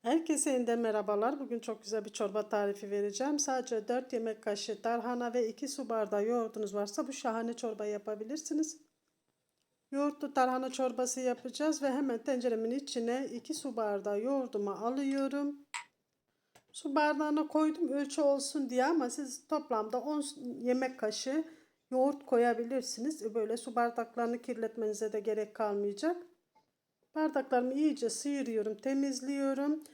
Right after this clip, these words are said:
ve aynı bardak ölçüsüyle dört su bardağı su ekleyeceğim. Öncelikle dört yemek kaşığı tarhanamı ekliyorum. Her bir yemek kaşığı tarhana için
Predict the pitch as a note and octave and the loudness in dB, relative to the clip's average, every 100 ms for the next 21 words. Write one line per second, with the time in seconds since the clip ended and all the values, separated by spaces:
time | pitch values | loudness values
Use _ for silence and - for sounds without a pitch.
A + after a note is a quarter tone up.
0 | - - C4 C4 D4+ E4 B3 A#3 A3+ A3+ | -10 -2 0 4 6 6 6 4 2 0
1 | A3 A#3+ A#3 - C4 D4+ B3+ A3+ B3 D4 | 0 0 0 -2 -6 -2 0 2 0 0
2 | - _ _ _ _ _ _ _ _ _ | -6 _ _ _ _ _ _ _ _ _
3 | _ C4+ C#4 C#4 - D4 B3 B3 A#3 A3 | _ 2 2 0 -4 -2 4 6 6 4
4 | A#3+ C#4+ D#4+ - - C#4+ A3+ G#3+ G#3 G3+ | 2 4 2 0 -4 -2 0 0 -2 -8
5 | G#3 G3 B3 D4 F4 - - _ _ _ | -8 -2 0 2 0 -4 -18 _ _ _
6 | _ _ _ _ _ _ D4 D4 C#4 A#3+ | _ _ _ _ _ _ 0 2 2 0
7 | B3+ C#4 F4+ F4 - - D4+ D#4 - C4 | 0 4 4 4 -2 4 4 4 -2 0
8 | A#3+ A#3 B3 B3+ - D4 D#4 C4 A#3+ G#3+ | 2 2 0 0 0 -2 2 2 2 0
9 | G3 G3 F#3+ A3 C4 C#4+ D#4 D#4 D#4+ D4+ | 0 -2 0 0 0 2 6 8 8 6
10 | A#3+ D4+ D#4+ D4+ C4+ B3+ C4+ C4+ A#3+ - | 4 4 4 4 0 0 -2 0 -2 -2
11 | A#3+ A#3 A#3+ C#4+ C4 A3+ A3 - F4+ | -2 0 0 0 0 0 0 0 0